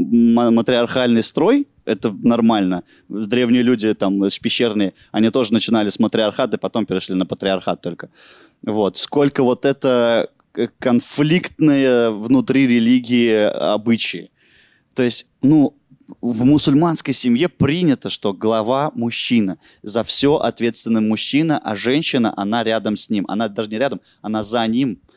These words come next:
И она ему как бы, э, подчиняется вот так. Ну, если уж очень прям, э, это грубо сказать, она им подчиняется.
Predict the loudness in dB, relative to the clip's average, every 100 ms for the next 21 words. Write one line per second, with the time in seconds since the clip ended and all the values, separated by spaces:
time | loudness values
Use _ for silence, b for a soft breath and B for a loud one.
0 | b _ -4 -2 0 0 -2 -4 b b
1 | _ -2 0 2 2 2 2 0 0 -6
2 | -4 -2 -2 -4 b b -4 0 0 -4
3 | _ _ -4 0 2 2 2 -2 -4 -8
4 | -6 -4 -2 -2 0 -2 -2 0 0 0
5 | -4 -2 -2 -4 -6 -10 -12 -10 -12 -10
6 | -4 -2 -2 -4 -2 -2 0 0 0 -2
7 | -6 -4 -4 -4 -6